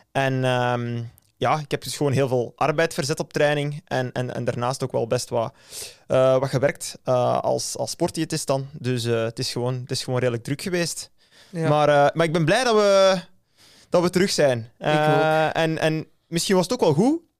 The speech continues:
Speaker 1: hè, om, ehm, om alles eens te overlopen wat we al gemaakt hadden. En, ehm, en daaruit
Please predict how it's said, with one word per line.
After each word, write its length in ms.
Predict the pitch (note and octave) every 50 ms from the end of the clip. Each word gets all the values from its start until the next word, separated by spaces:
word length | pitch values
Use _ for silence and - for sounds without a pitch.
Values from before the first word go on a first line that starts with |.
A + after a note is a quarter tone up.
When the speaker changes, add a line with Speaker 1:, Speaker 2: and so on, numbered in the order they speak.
| _ -
Speaker 1:
hè, 160 | E3 G#3 B3+ C4+ -
om, 300 | - E3+ F3+ F3 E3+ E3+
ehm, 480 | E3+ E3+ E3+ E3+ E3 E3 E3 D#3+ D#3+ D#3 - _ _ _ _ _ _ _ _
om 160 | - C#3+ C#3 D3+
alles 140 | E3 F3+
eens 120 | E3 E3 -
te 80 | -
overlopen 460 | D#3 C3 C3+ B2+ C3+ D#3 F#3+ - G3 D#3+
wat 140 | D#3 D3+
we 60 | C#3 -
al 180 | - D3 C#3+
gemaakt 380 | C#3 C#3 B2+ C3+ C#3 D3+ - -
hadden. 260 | D3 D#3 F#3 A#3 A#3+ - _ - - - - - _ _ _
En, 300 | - C3+ C#3+ C#3+ C#3+ C#3
ehm, 460 | C#3 C3+ C3+ C3+ C3+ C3 C3 C3 B2+ C3 C3 - - _ _ _
en 140 | - D3+ C#3
daaruit 500 | C3 C3 C3+ D3 F#3 F#3 - - - -